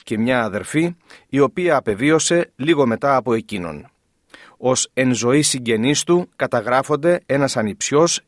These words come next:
και η κόρη αυτού. Και οι δύο ζουν στην Ελλάδα. Ο Γαλάνης ή Γαλανάκης δεν ήταν ποτέ μέλος της κοινότητας, ούτε είχε οποιαδήποτε άλλη σχέση με την κοινότητα, σημείωσε ο κύριος Δανάλης.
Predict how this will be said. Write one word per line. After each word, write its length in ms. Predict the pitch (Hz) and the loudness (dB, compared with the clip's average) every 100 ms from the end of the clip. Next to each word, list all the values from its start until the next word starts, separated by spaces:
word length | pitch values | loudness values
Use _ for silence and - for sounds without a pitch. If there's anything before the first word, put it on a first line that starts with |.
| - | -4
και 120 | 147 | 0
η 100 | 110 | 0
κόρη 340 | - 139 127 | 0 0 2
αυτού. 400 | 113 - 98 78 _ _ _ - - _ | -2 -4 -12 -14 _ _ _ -20 -20 _
Και 200 | - 127 | -2 -2
οι 80 | 107 | 0
δύο 380 | 92 156 170 165 _ _ | 0 4 4 2 _ _
ζουν 360 | 127 113 135 131 | -8 -2 -2 -2
στην 240 | - 117 | -4 -4
Ελλάδα. 420 | 113 101 85 78 - _ _ _ _ _ _ _ - - - | -2 -2 -2 -8 -16 _ _ _ _ _ _ _ -20 -20 -12
Ο 80 | - | -6
Γαλάνης 720 | 120 110 101 117 156 190 - - | -4 -2 -2 0 2 0 0 -2
ή 100 | 127 | -2
Γαλανάκης 800 | 120 104 104 131 156 185 180 - _ | 0 -2 -2 -2 -2 -4 -6 -8 _
δεν 240 | 139 131 156 | -6 -2 -2
ήταν 300 | 160 147 143 | 0 -2 -2
ποτέ 480 | 127 - 175 104 - - | -4 0 0 0 -4 -6
μέλος 440 | 123 135 139 110 | -2 2 2 0
της 160 | 107 - | -4 -10
κοινότητας, 680 | 92 110 123 151 180 175 - _ _ | -6 -4 -4 0 0 0 -8 _ _
ούτε 240 | - 208 156 | -6 0 2
είχε 420 | 147 170 180 170 | 0 -2 -2 -2
οποιαδήποτε 840 | - 147 - 135 120 175 135 117 120 | 0 -2 0 -2 0 -2 -2 -2 0
άλλη 160 | 127 110 | 0 -2
σχέση 360 | - 143 131 | -2 -2 -2
με 80 | 120 | -4
την 140 | 95 | -4
κοινότητα, 560 | 87 90 135 143 143 156 147 _ _ _ | -10 -4 -4 -2 -2 -2 -4 _ _ _
σημείωσε 680 | - 165 123 135 135 143 139 | -6 -2 2 2 2 0 -2
ο 80 | 120 | -4
κύριος 320 | - 117 113 | -6 -2 -2
Δανάλης. 640 | 104 104 95 85 85 - | -2 -2 -2 -6 -10 -12